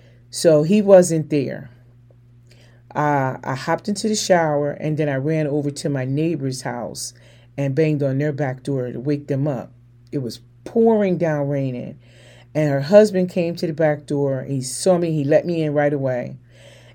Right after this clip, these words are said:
and he knew by looking at me, um, that it was time. So he went and woke up his wife, and, um, I sat down in the living room and watched the two of them run into circles and bumping into each other,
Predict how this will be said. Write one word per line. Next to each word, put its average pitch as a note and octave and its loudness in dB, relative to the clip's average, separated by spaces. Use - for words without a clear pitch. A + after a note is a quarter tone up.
and D3+ 0
he D#3+ -2
knew F#3 2
by E3 4
looking D#3 0
at - -8
me, A#2+ -10
um, B2 -4
that C3+ -6
it F3 6
was C3+ -4
time. B2 -4
So - 0
he D#3 2
went F3+ 2
and G#3 2
woke F#3+ 2
up G3+ -4
his G#3 0
wife, C3 -2
and, C#3+ -2
um, B2+ -6
I D3+ 0
sat E3+ 2
down D3+ 0
in C#3+ -2
the C#3+ -2
living C#3 -4
room C3 -6
and C#3+ -4
watched E3 -2
the E3 -6
two F3 -4
of D3+ -2
them C3+ -4
run E3 -2
into G#3 -2
circles C3 -6
and C3+ -6
bumping G3+ 0
into G3 -4
each D#3 -8
other, C3 -2